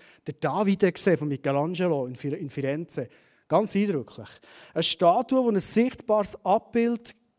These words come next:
äh, von etwas gibt, das vorher nicht sichtbar war. Also mit anderen Worten, du und ich sind geschaffen worden als ein Ebenbild, ein Abbild von Gott,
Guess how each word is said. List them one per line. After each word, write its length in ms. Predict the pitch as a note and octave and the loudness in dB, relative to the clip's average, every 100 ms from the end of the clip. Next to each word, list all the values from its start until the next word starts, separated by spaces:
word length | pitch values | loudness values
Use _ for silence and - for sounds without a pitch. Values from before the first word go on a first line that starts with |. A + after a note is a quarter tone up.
| - | -4
äh, 140 | F#3+ G3+ | -2 0
von 240 | G3 E3+ | 0 2
etwas 320 | G#3 A#3 - F3+ - | 0 0 -4 -4 0
gibt, 480 | F#3+ A3 - - - - _ E3 | 0 0 -6 -16 -16 -20 _ -4
das 140 | D3+ | -4
vorher 520 | - F3 F#3+ F3+ E3+ E3 | -2 0 2 2 0 -4
nicht 360 | D#3+ F3 - | -6 -6 -8
sichtbar 680 | - E3+ F3+ - - D#3 D#3 | -6 -4 -6 -10 -6 -4 -2
war. 560 | D#3+ - - C#3 A#2 G#2 _ _ _ _ _ _ _ _ _ _ _ _ _ _ _ _ _ _ _ - | -6 -6 -8 -6 -10 -14 _ _ _ _ _ _ _ _ _ _ _ _ _ _ _ _ _ _ _ -10
Also 100 | C#3+ | -8
mit 180 | D3 D3+ | -6 2
anderen 380 | F3+ B3 A#3+ | 2 4 2
Worten, 440 | G3 A3+ - - - - _ _ _ _ _ _ _ | 4 2 0 -10 -14 -14 _ _ _ _ _ _ _
du 320 | G3+ G#3 A#3 | 6 8 6
und 140 | G3 F#3 | 4 6
ich 200 | G#3 - | 6 6
sind 480 | F#3 E3 D3 _ | 0 0 -2 _
geschaffen 540 | - - G3+ G#3+ - G#3 | 0 2 2 0 -2 2
worden 300 | F#3+ G3 F#3+ | 2 2 0
als 360 | D3+ B2+ - - - | 0 -4 -8 -10 -6
ein 100 | F#3 | -6
Ebenbild, 480 | - G#3+ G#3+ G#3 F3 | -4 0 2 2 0
ein 240 | - - | -6 -4
Abbild 500 | C4 - - F3 - | -6 -2 0 0 0
von 240 | - C#3 | -6 -4
Gott, 560 | - E3 B3 - - | 2 2 2 -8 -16